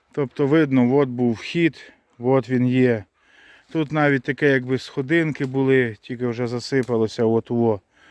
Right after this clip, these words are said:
А тепер подивіться, що тут робиться, гляньте. Оце стидно, слухай, мені реально стидно. Уявіть собі, така, такий фактично артефакт.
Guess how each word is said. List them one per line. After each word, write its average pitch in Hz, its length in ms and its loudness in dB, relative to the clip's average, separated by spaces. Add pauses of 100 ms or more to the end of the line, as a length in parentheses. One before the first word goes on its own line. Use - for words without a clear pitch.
(320)
А 131 100 -4
тепер 156 300 2
подивіться, 170 540 -2
що 156 160 -6
тут 135 180 -12
робиться, 123 460 -2
гляньте. 123 480 -2 (1040)
Оце 147 380 2
стидно, 123 580 0
слухай, 123 420 -6
мені 170 360 0
реально 127 380 0
стидно. 107 440 -10 (1040)
Уявіть 160 420 2
собі, 135 460 -8
така, 160 640 -2 (800)
такий 190 440 -4
фактично 156 680 -4
артефакт. 127 760 -4